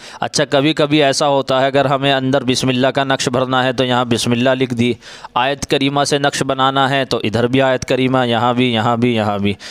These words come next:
ला इलाहा इल्ला अंता सुब्हानका इन्नी कुन्तु मिनज़ ज़ालिमीन, उसको चारों तरफ लिखेंगे। या फिर अल्लाह के कुछ नाम हैं उनसे हमें नक्श बनाना है, दो तीन नाम हैं, तो वो इबारत यहाँ लिख देते हैं चारों तरफ इसके बीच में, इस जगह पर।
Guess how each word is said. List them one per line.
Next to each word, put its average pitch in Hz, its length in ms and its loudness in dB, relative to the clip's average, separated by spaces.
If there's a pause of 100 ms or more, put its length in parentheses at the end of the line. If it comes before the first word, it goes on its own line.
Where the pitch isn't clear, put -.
(180)
ला 123 260 2
इलाहा 123 420 2
इल्ला 120 320 0
अंता 117 240 -4
सुब्हानका 117 680 -2
इन्नी 113 300 0
कुन्तु 113 320 -2
मिनज़ 117 240 -2
ज़ालिमीन, 107 600 0 (520)
उसको 117 260 -2
चारों 117 280 0
तरफ 127 240 -4
लिखेंगे। 123 520 -2 (380)
या 143 120 2
फिर 151 180 2
अल्लाह 143 360 0
के 147 140 0
कुछ 143 220 -2
नाम 135 280 0
हैं 135 140 2
उनसे 127 360 2
हमें 131 220 0
नक्श 131 260 -2
बनाना 123 400 0
है, 123 160 0 (240)
दो 110 260 0
तीन 117 220 -2
नाम 117 260 2
हैं, 113 260 -2 (380)
तो 135 80 0
वो 143 220 2
इबारत 127 400 0
यहाँ 117 220 2
लिख 110 160 0
देते 107 300 0
हैं 110 180 0
चारों 98 300 0
तरफ 87 380 -8 (640)
इसके 135 280 0
बीच 117 300 0
में, 92 140 -2 (240)
इस 117 220 -2
जगह 104 220 0
पर। 85 160 -6